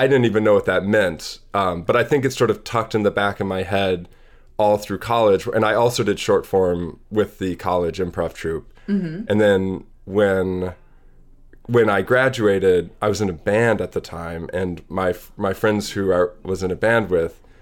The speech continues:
Speaker 1: were moving to Chicago. So I thought, "Well, I'll move to
Speaker 2: Mm-hmm.
Speaker 1: Chicago," and that's perfect because I want to perform, I want to pursue performing, and, um, <laughs> you know,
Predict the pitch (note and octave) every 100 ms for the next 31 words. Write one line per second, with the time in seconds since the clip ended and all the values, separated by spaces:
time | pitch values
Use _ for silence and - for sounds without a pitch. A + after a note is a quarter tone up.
0 | - - - - - - G#2+ G#2+ G#2 F#2
1 | F#2 - F#2+ - F#2+ F2 E2+ F2 D#2 F#2+
2 | F2+ F#2+ G2 A2 C#3 C#3 E2+ G2+ G2+ F#2+
3 | F#2+ F#2 F#2+ G#2+ - C3 C3 A#2+ - G2
4 | G2+ G2 F#2 - - - - - - G2
5 | A2+ C3+ - A#2 - G#2+ G#2+ G#2+ A2 A#2
6 | - A#2 - G#2+ - G2+ - G2 - C3
7 | B2 G#2 G2 F#2 - - - - G2+ G2+
8 | F#2+ F#2+ F#2 - - - F#2+ F2 E2+ E2
9 | E2+ - - - - B4+ A2+ - F#2